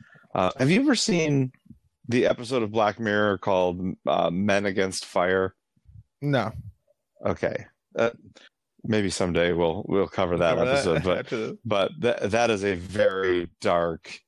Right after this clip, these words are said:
Speaker 1: illustration of the dehumanization of your enemy.
Speaker 2: And it happens things beyond just war too. It's just
Speaker 1: Mm-hmm.
Speaker 2: dehumanizing another side or another group of people or something.
Speaker 1: Absolutely. Oh,
Speaker 2: Or
Speaker 1: yeah.
Speaker 2: just
Speaker 1: It happens
Speaker 2: perhaps
Speaker 1: in
Speaker 2: ideas
Speaker 1: politics
Speaker 2: or
Speaker 1: all the
Speaker 2: talking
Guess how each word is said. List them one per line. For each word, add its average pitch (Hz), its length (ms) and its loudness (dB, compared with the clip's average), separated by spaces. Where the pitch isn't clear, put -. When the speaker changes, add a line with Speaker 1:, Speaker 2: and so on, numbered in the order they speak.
Speaker 1:
illustration 90 920 0
of 85 360 -2
the 107 80 -2
dehumanization 82 840 0
of 78 120 -2
your 85 140 0
enemy. - 400 -4
Speaker 2:
And 202 160 0
it 190 260 0
happens 185 640 -4
things 151 260 0
beyond 139 380 2
just 127 220 -2
war 117 320 2
too. 98 460 -4
It's 101 160 -14
just 110 200 -6
Speaker 1:
Mm-hmm. 117 160 2
Speaker 2:
dehumanizing 143 1120 0
another 139 260 0
side 127 480 2
or 123 100 4
another 120 300 2
group 123 280 -2
of 113 80 -8
people 113 320 0
or 107 100 2
something. 117 160 -2
Speaker 1:
Absolutely. 110 540 0
Oh, 151 160 4
Speaker 2:
Or 139 40 4
Speaker 1:
yeah. 175 120 4
Speaker 2:
just 123 100 -2
Speaker 1:
It 87 60 0
happens 123 260 0
Speaker 2:
perhaps - 40 -6
Speaker 1:
in - 80 -
Speaker 2:
ideas 123 380 2
Speaker 1:
politics - 20 -8
Speaker 2:
or 123 60 0
Speaker 1:
all 123 60 2
the 120 60 2
Speaker 2:
talking 113 140 -2